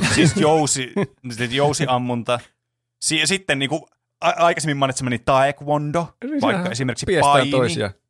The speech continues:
Speaker 2: Hmm.
Speaker 1: Et mikä
Speaker 2: Nyrkkeily.
Speaker 1: näissä on? Ja sitten, ää, olympiakomitean sitten vastaus näitä, no mutta nämä on tämmöisiä niin kuin,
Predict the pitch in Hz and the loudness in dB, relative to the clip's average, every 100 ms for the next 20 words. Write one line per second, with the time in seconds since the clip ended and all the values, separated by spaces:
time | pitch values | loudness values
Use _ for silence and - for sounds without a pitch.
0 | _ _ _ _ 202 113 98 _ _ _ | _ _ _ _ -8 -6 -6 _ _ _
1 | _ _ _ _ _ - 175 - _ 156 | _ _ _ _ _ -2 -2 -4 _ 0
2 | 180 214 254 151 139 92 92 101 101 - | 2 2 0 2 0 0 -2 -6 -6 -4
3 | 151 226 - 139 110 _ _ - 123 117 | -4 -4 -6 -8 -8 _ _ -4 0 0
4 | 151 196 208 170 113 104 - 117 113 98 | 0 -2 -2 -2 -2 -2 -6 -6 -4 -4
5 | 82 87 117 - 113 147 151 - 98 98 | -4 -6 -8 -8 -4 -2 -2 -4 -6 -4
6 | 95 90 90 - - - _ _ 113 113 | -4 -6 -6 -12 -18 -20 _ _ -8 -6
7 | 120 123 139 139 135 123 127 117 120 113 | -6 -2 -2 -2 -2 -2 -2 -2 -4 -4
8 | 113 107 | -6 -8